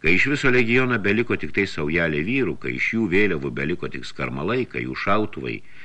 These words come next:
iššaudė visus šovinius tapo paprastomis lazdomis, kai lavonų krūva pasidarė didesnė už krūvelę gyvų žmonių, tuomet, regėdami šios didingai mirštančius karius,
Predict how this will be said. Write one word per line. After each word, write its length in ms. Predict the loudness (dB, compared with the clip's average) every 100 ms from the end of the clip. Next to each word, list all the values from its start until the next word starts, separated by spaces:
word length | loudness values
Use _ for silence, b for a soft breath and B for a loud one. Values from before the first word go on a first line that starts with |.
| B B
iššaudė 520 | -2 2 4 4 0
visus 280 | -4 -4 -4
šovinius 480 | -2 -2 -2 -6 -6
tapo 340 | -4 -4 -6 -12
paprastomis 640 | -10 -10 -8 -6 -6 -6
lazdomis, 640 | -8 -8 -6 -2 -2 -4 -14 B B B B 0
kai 160 | 4
lavonų 360 | 6 4 4 0
krūva 280 | -2 0 0
pasidarė 500 | -2 -2 0 2 0
didesnė 500 | 0 0 0 0 -4
už 120 | -4 -4
krūvelę 440 | -2 0 0 -2
gyvų 340 | -4 -4 -4 -6
žmonių, 400 | -6 -4 -4 -4 -4
tuomet, 380 | -4 -4 -2 -2
regėdami 480 | -2 -2 -2 -4 -2
šios 280 | -2 -4 -4
didingai 420 | -4 -4 -2 -4
mirštančius 600 | -4 -6 -8 -10 -10 -8
karius, 440 | -4 -2 -2 -6